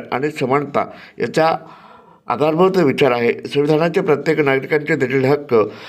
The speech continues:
स्वातंत्र्य आणि न्यायाचे महत्त्व जिल्हाधिकारी श्रीमती धोडबिसे यांनी आपल्या भाषणात स्पष्ट केले. घर घर संविधान उपक्रमामुळे संविधानाची माहिती घराघरात पोहोचेल,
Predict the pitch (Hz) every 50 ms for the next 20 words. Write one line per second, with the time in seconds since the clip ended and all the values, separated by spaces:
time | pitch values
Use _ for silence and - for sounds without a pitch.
0 | - - - - 135 127 127 160 160 160 160 175 175 - - - 131 139 135 131
1 | 131 131 131 135 135 135 - - 135 135 139 131 - 131 123 113 - 113 117 120
2 | 117 139 139 139 147 139 147 151 147 147 - 135 131 135 131 127 - 143 147 143
3 | 143 - - - - - - - - 113 127 139 139 127 135 131 - 160 156 160
4 | - 120 123 120 131 127 127 120 - 139 131 120 123 117 - - 135 143 147 143
5 | - 156 143 135 - - - 117 113 110 107 - - - - - _ - 113 131
6 | 143 151 147 170 180 175 175 175 160 160 151 160 160 165 160 - 143 151 139 -
7 | 139 139 143 147 151 156 151 135 120 - - - - 143 131 131 143 143 147 160
8 | 151 156 165 160 139 131 123 120 - 143 135 117 123 120 131 135 139 147 147 147
9 | 147 135 117 117 120 117 113 -